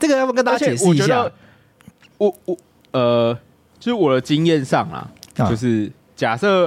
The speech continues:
Speaker 2: 案件，因为检-，检察官或侦查机关在发动案件的，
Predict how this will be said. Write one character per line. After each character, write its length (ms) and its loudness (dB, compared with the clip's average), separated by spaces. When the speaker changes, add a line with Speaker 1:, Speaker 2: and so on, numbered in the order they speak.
Speaker 2:
案 220 -2
件， 240 -2
因 100 0
为 200 -2
检-， 160 -4
检 160 0
察 140 0
官 300 -2
或 200 -4
侦 100 -2
查 120 0
机 80 -6
关 120 -2
在 120 0
发 180 0
动 140 -2
案 180 0
件 160 0
的， 220 -6